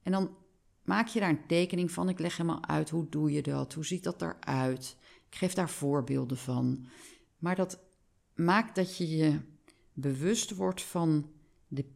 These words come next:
plek die jij eigenlijk hoort in te nemen in jouw familiesysteem. Als zoveelste in de rij als kind. Maar vaak gebeurt het dat je om hele goede redenen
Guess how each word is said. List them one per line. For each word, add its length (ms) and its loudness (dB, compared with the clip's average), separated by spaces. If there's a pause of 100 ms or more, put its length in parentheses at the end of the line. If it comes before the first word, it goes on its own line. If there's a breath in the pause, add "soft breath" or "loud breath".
plek 480 2
die 140 0
jij 480 4 (460)
eigenlijk 460 2
hoort 680 -2
in 160 6
te 120 -4
nemen 580 4 (300)
in 220 2
jouw 300 2
familiesysteem. 1040 2 (800 loud breath)
Als 460 -4
zoveelste 1040 0 (320)
in 200 4
de 100 2
rij 580 -2 (320)
als 320 0
kind. 560 0 (340 soft breath)
Maar 200 0
vaak 260 4
gebeurt 380 -2
het 140 -6
dat 180 -4
je 180 -6
om 200 0
hele 200 -4
goede 300 -2
redenen 560 4